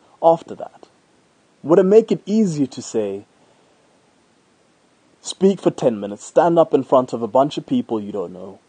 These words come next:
speak for ten minutes about a subject you know very little about, and if you fail, it doesn't matter.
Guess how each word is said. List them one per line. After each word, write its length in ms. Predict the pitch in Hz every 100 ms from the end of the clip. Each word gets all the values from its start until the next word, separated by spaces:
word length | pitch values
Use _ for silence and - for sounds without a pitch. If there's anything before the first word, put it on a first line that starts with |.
| _
speak 400 | - - 175 175 -
for 120 | 170
ten 280 | - 175 165
minutes 280 | 156 156
about 260 | 131 135 135
a 60 | -
subject 640 | - 180 160 120 107 -
you 60 | 117
know 200 | 107 104 _ _ 98
very 260 | 131 156
little 260 | 135 135 120
about, 480 | 104 127 101 98 _ _ -
and 240 | 110 113 - _ -
if 220 | 196 -
you 80 | 160
fail, 560 | - 196 135 107 104 - _ _ _ _ _ _ _ _
it 120 | 143 135
doesn't 320 | 165 151 139
matter. 400 | 151 151 -